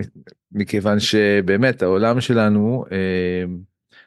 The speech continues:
הפך להיות איזשהו במה מסוימת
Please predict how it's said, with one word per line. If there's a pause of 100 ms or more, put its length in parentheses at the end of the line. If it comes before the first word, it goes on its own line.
(340)
הפך
להיות
איזשהו
במה (260)
מסוימת